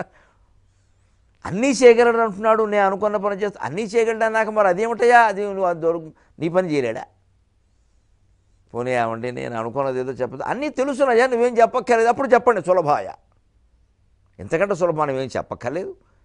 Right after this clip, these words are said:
మనం ఇది చేయడాన్ని అనుమానించాల్సిన పని లేదు, ఇక్కడ ఉన్నాడా లేడా అనుకోకర్లేదు. ఎంతకంటే సులభమైన విధానం ఏముంటుందండి? సర్వజ్ఞస్య దయాకరస్య భవత కిం వేదితవ్యం మయా అన్నారు శంకరాచార్య శివానంద లహరిలో. నీకు అన్నీ తెలుసును కాబట్టి నేనేం చెప్పక్కర్లేదు,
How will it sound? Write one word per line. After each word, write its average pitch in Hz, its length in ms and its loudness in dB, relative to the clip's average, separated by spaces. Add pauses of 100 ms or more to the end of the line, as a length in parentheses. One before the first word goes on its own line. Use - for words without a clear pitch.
(380)
మనం 120 160 -2
ఇది 120 320 -6
చేయడాన్ని 139 400 2
అనుమానించాల్సిన 135 680 -2
పని 151 220 -6
లేదు, 185 220 -10 (360)
ఇక్కడ 151 220 0
ఉన్నాడా 151 380 2
లేడా 156 240 0
అనుకోకర్లేదు. 113 460 -4
ఎంతకంటే 240 300 -2
సులభమైన 220 460 -4
విధానం 202 400 -6
ఏముంటుందండి? 190 540 -12 (340)
సర్వజ్ఞస్య 135 680 -2 (240)
దయాకరస్య 131 800 0 (180)
భవత 143 280 -2
కిం 143 380 -8
వేదితవ్యం 127 720 -4
మయా 107 240 -4
అన్నారు 117 260 -10
శంకరాచార్య 101 640 -6
శివానంద 98 480 -10
లహరిలో. 82 340 -18 (220)
నీకు 127 180 -4
అన్నీ 165 180 -6
తెలుసును 156 380 -6
కాబట్టి 165 260 -2
నేనేం 135 280 -6
చెప్పక్కర్లేదు, 104 720 -10